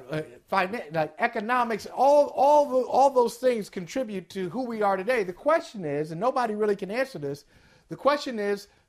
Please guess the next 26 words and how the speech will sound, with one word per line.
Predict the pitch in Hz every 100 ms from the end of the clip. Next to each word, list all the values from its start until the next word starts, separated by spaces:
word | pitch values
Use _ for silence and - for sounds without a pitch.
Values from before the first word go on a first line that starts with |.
| -
to | 208
what | 247
degree? | 220 185 262 247 - _ _ _ _
So | - 247 202 - - - _ _ - - - - - -
I | 196
can | 233
take | 233 233
the | 233
extreme. | 214 - 247 285 220 190 _ _ _ -
I | 233
could, | 247 202 - -
if, | 175
if | 180 180
I | 220
were, | 277 240 220 208 -
if | 165
I | 214 208
had | 190
been | 165 247
around | 247 185 208 240 220
people | - 240 - 214 196 _ _ _
who | - 247
were | 214 190
extremely | - - 240 254 202 170 143 -
negative | 151 185 247 254 220 302 _ _ _ _ _ _ _ _
and, | 196 202 190 185